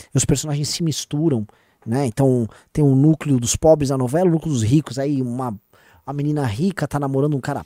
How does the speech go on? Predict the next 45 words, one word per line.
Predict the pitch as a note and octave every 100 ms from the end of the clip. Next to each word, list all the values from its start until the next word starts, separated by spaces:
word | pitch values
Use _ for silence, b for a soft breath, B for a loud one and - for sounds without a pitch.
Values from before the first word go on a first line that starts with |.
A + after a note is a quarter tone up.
| -
pobre, | D3 E3 B2+ C3
que | -
não | C#3
sei | - C3+
o | G2
quê, | - E3+
e | C#3
o |
fulano | - D3+ D#3
é | C3+
filha | - D#3+ D3
da | C3+
Beltrana. | C3+ A#2 C3 D#3 D#3+ C#3 A#2+ _ -
É | F#3
tudo | - C#4
uma | B3
grande | G3 G#3 F#3+
maçaroca. | E3 - C3+ A#2+ - B B B B -
E |
essa | C4 C4
cultura | C4 B3 A3 A3+ A3+
novelesca | G#3 G3+ G3 F3+ D3 F3+ A#3+ - D3+
nossa | C#3 E3 F#3+ - -
vai | B2 C3+ F3 A3+
pros | F3+ C3
dramas | C3 D3 E3 C#3+
que | -
os | C3
youtubers | C3+ C3 C#3+ C#3+
ficam | - C3
produzindo. | C#3 A#2 A2+ C#3
Então, | C3
quando | D3 G3
a |
gente | F#3 -
vê, | C#3+ D#3 B B B
"Olha, | F3+ G3+ F3+ D3+ C3+ C3+ B2 _ _ _ -
a | G2
tal | - F#3+
general | D#3+ F#3+ E3 F3+
tá | F3+
triste, | - D3 F#3 F#3+ D3+ - - C3+ A2+ b
o | G#3
Bolsonaro | F#3 A3 - G3 G3 F#3+
chorou, | - G3+ E3 C#3 F#3 E3+